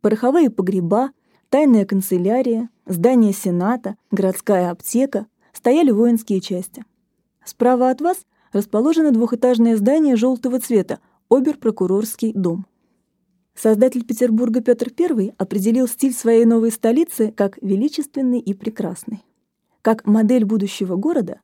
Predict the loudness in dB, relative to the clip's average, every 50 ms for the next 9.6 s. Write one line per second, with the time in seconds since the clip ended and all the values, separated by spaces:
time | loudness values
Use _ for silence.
0 | _ _ _ -8 -6 -6 -4 -2 0 0 0 0 -2 -4 -4 -4 -4 -4 -2 -2
1 | -2 -2 -2 -4 -8 -8 _ _ _ _ _ _ 2 2 4 4 4 4 4 4
2 | 2 0 0 0 0 0 0 2 2 0 0 0 -2 -4 -4 -4 -2 -2 -2 -2
3 | -4 -6 -4 -4 -4 -4 -4 -4 -4 -4 -6 -6 -6 -8 -8 -12 -14 _ _ _
4 | _ _ _ _ _ _ _ _ 2 2 2 2 0 0 -2 0 2 2 0 0
5 | 0 0 -2 -2 0 0 0 2 2 2 2 2 0 0 -2 -2 -4 -6 -6 -4
6 | -4 -2 0 2 2 2 0 -2 -2 0 0 0 0 0 -2 -6 -8 -12 _ _
7 | _ _ 0 2 2 2 2 0 -4 -4 -4 -6 -4 -2 -2 -2 0 -2 -2 -2
8 | -2 -2 -4 -6 -10 _ -10 -8 -6 -6 -8 -6 -6 -6 -4 -4 -6 -8 -8 -10
9 | -12 -12 -10 -8 -8 -8 -8 -8 -12 -14 -18